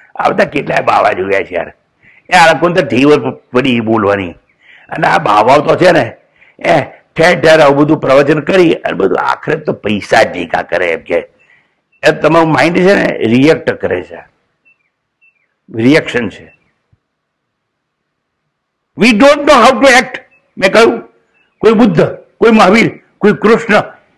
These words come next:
he knows how to act. We have learned how to react. અને એવી રીતે અહીં રહેશો ને તો હાથમાં કંઈ નહીં આવે. આ, આ આઠમા દિવસે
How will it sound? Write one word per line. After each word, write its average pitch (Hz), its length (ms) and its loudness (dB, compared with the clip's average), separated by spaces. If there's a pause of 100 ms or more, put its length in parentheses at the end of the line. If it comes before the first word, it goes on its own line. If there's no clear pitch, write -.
(280)
he 202 60 4
knows 247 500 4 (120)
how 214 100 4
to 214 200 0
act. - 420 -2 (1300)
We 208 180 2
have 202 260 2
learned 190 340 2
how 170 260 0
to 131 140 0
react. 208 300 -2 (1500)
અને 151 160 0
એવી 180 240 2
રીતે 226 200 0
અહીં 196 440 0
રહેશો 165 420 4
ને 165 320 -2 (140)
તો - 280 -10
હાથમાં 131 420 -2
કંઈ 151 140 -4
નહીં 135 220 -2
આવે. - 180 -4
આ, - 280 -10
આ - 440 -6
આઠમા - 240 -8
દિવસે - 460 -8